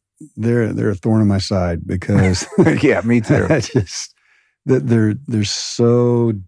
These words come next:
Speaker 1: difficult to have any kind of predictability with them. Because,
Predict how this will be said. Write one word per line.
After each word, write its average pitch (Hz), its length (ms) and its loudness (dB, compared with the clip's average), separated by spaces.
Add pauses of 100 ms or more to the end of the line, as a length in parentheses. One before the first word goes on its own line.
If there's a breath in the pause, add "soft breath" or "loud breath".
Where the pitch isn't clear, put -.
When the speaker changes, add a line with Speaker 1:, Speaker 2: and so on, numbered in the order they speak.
(140)
Speaker 1:
difficult 98 640 -4
to 95 100 -6
have 98 260 -4
any 113 280 0
kind 104 300 -4
of 87 120 -6
predictability 90 760 -4
with 80 220 -10
them. - 240 -18 (880)
Because, 113 460 2